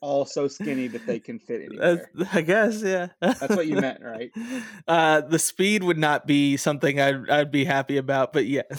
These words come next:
Speaker 2: <laughs> Who needs speed when you could
Speaker 1: Speed,
Speaker 2: just
Speaker 1: Schmeed.
Speaker 2: extend your arm across the court and put the ball in the <laughs> hoop? <laughs> Like the mo-, like Michael Jordan in Space Jam.
Speaker 1: They,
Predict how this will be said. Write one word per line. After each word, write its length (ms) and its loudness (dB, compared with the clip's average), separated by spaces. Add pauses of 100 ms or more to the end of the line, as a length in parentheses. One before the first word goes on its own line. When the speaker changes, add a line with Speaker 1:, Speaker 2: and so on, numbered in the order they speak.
(120)
Speaker 2:
<laughs> 100 0 (1300)
Who 80 2
needs 240 2
speed 260 2
when 140 0
you 140 2
could 100 2
Speaker 1:
Speed, 0 -
Speaker 2:
just 200 0 (120)
Speaker 1:
Schmeed. 40 -4
Speaker 2:
extend 400 0
your 240 2
arm 320 4
across 420 2
the 120 -4
court 320 0
and 60 -14
put 140 -2
the 80 -2
ball 400 2
in 80 -4
the 180 -2
<laughs> 240 2
hoop? 160 2 (140)
<laughs> 0 - (1000)
Like 240 -4
the 80 -2
mo-, 340 0
like 220 0 (180)
Michael 320 0
Jordan 400 -2
in 120 -8
Space 380 -4
Jam. 340 -2
Speaker 1:
They, 200 2